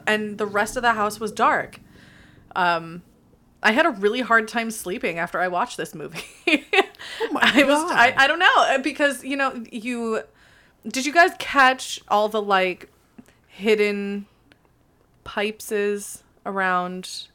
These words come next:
Speaker 1: in the background of this movie? Did you catch any of 'em?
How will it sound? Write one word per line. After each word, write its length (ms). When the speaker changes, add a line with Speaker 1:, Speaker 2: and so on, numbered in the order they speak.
Speaker 1:
in 80
the 80
background 540
of 100
this 180
movie? 460
Did 160
you 60
catch 260
any 220
of 140
'em? 300